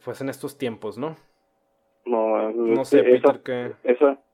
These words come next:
Speaker 2: esa película tiene una esencia, bueno, al menos en su concepción, güey, una esencia muy noventera, güey.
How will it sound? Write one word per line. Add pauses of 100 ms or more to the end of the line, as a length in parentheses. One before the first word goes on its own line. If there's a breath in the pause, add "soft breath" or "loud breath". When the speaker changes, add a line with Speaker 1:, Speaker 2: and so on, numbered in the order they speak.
(400)
Speaker 2:
esa
película
tiene
una
esencia,
bueno,
al
menos (520)
en
su
concepción,
güey, (680)
una
esencia
muy
noventera,
güey.